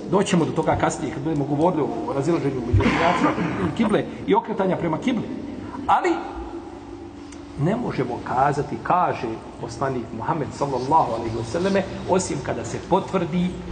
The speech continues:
svi pet uvjeta ispravnosti hadisa. Onda se kaže, kaže, ili da je Hasan, nije bitno, Hasan kada malo, je tako, ravija, malo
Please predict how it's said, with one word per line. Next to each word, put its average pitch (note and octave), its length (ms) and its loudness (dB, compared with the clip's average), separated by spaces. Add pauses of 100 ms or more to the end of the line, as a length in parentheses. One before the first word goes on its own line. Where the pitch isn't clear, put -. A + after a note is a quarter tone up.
(120)
svi - 260 2 (100)
pet C#3 240 2
uvjeta C#3+ 360 2
ispravnosti A2+ 640 -2
hadisa. - 420 -10 (100)
Onda C3 320 -2
se - 80 -6 (100)
kaže, C#3+ 320 2 (220)
kaže, A#2 420 0
ili F#3 100 2
da C#3+ 80 2
je B2 60 2
Hasan, A#2+ 380 0
nije B2 180 0
bitno, D3+ 300 0 (260)
Hasan D3 320 0
kada A#2 160 -6
malo, A#2 200 -2
je G#2+ 120 -6
tako, B2 240 -4
ravija, A2+ 340 -2
malo G#2+ 200 -2